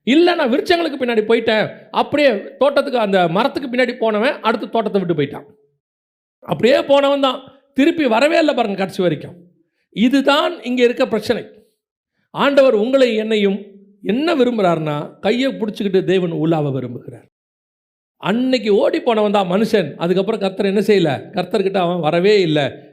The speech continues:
இப்படி முதலாவது தேவன் நம்மோடு கூட உலாவ வரும் பொழுது நாம் விலகி ஓடுகிறோம். ஆண்டவர் சரி பண்ண விரும்புகிறார், கூப்பிடுறார், "வா ஆதாமே, நீ எங்கே இருக்கிற?" அதோட அர்த்தம் என்ன? ஒருத்தனை கூப்பிடுறோம்னா என்ன அர்த்தம்?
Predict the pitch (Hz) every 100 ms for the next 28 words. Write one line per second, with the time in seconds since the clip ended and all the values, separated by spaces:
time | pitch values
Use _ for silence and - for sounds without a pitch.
0 | _ - 220 247 220 156 160 240 294 262
1 | 247 196 202 214 196 196 220 196 175 214
2 | 208 196 170 214 214 180 170 160 151 156
3 | 220 175 170 - - - 147 208 269 240
4 | 202 214 185 170 165 139 120 - _ _
5 | _ 147 180 180 - 165 175 170 151 170
6 | 170 151 127 - 226 - 180 - - 156
7 | 175 - - _ 160 175 185 190 185 285
8 | 392 - _ _ - 220 254 214 175 180
9 | 196 202 202 277 240 208 202 196 294 285
10 | 240 247 220 220 208 185 185